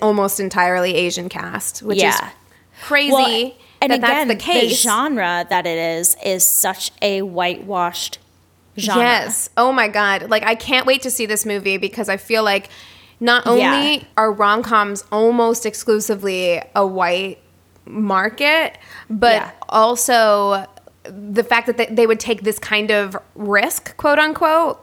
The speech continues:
Speaker 2: Uh-huh.
Speaker 1: 'cause we just, we just heard what they had to do at Netflix to try and get this Netflix movie made. Imagine
Speaker 2: Yeah.
Speaker 1: trying to make this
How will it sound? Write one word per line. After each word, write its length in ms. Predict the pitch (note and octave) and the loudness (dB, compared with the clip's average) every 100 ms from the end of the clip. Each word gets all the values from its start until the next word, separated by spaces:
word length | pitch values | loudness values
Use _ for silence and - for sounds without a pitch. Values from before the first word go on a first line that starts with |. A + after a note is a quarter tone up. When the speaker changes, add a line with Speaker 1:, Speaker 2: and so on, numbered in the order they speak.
| - | -6
Speaker 2:
Uh-huh. 220 | G#3 G#3 | -2 0
Speaker 1:
'cause 120 | D#4 | 2
we 100 | C4+ | 2
just, 220 | C4+ F4 | 0 -2
we 140 | B3 C#4+ | -2 0
just 220 | F4+ - | 0 2
heard 340 | C#4+ B3 G#3+ | 2 4 2
what 100 | A3 | 0
they 80 | A#3+ | 2
had 120 | A#3+ | 2
to 80 | A3 | 2
do 160 | G#3+ G3+ | 2 0
at 60 | G#3+ | 2
Netflix 460 | A3 G#3+ G3 F3 | 0 0 -4 -6
to 100 | - | -6
try 160 | A#3+ G#3+ | 0 0
and 100 | G#3 | 0
get 140 | G#3 | -2
this 100 | G#3 | -4
Netflix 540 | G#3+ G#3+ G#3+ - G3+ G#3 | 0 0 0 -2 -2 -2
movie 240 | F#3+ F#3 | -4 -2
made. 320 | F3+ E3+ D#3+ - - - | -2 -2 -4 -10 -8 0
Imagine 480 | A#3 A#3+ C4 C#4+ | 2 4 2 0
Speaker 2:
Yeah. 60 | C#4 | -2
Speaker 1:
trying 240 | C4 A3 | 0 0
to 100 | A3+ | -2
make 420 | A3 G3+ G#3 G#3 G3+ | -2 0 0 -2 -2
this 360 | G3 F#3+ - | -2 -2 -8